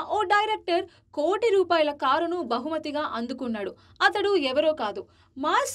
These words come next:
మహారాజా రవితేజ కొత్త సినిమా ఖిలాడి డైరెక్టర్ రమేష్ వర్మ. ఫిబ్రవరి పదకొండున ఖిలాడి థియేటర్లలో ప్రేక్షకులను అలరించనుంది. పక్కా మాస్ ఎంటర్‌టైనర్‌గా తెరకెక్కిన ఈ మూవీ విజయంపై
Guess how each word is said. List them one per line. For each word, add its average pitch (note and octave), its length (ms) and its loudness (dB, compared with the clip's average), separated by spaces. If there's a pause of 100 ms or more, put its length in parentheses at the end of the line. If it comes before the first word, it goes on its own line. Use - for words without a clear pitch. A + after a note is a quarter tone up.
మహారాజా D#4 680 2
రవితేజ D#4+ 540 -2 (140)
కొత్త F#4 260 -6
సినిమా F#4 320 -2
ఖిలాడి E4 480 0
డైరెక్టర్ C4+ 580 -2
రమేష్ A3+ 360 -6
వర్మ. G3+ 220 -6 (220)
ఫిబ్రవరి A#4 580 2
పదకొండున F#4 640 0
ఖిలాడి E4+ 540 0
థియేటర్లలో D4 680 0
ప్రేక్షకులను C#4+ 760 -4
అలరించనుంది. A3+ 720 -6 (480)
పక్కా G#4 300 2 (120)
మాస్ E4 420 0
ఎంటర్‌టైనర్‌గా E4 680 0
తెరకెక్కిన C#4+ 560 -4 (100)
ఈ F4 100 2 (100)
మూవీ F4+ 300 4
విజయంపై D4 500 -2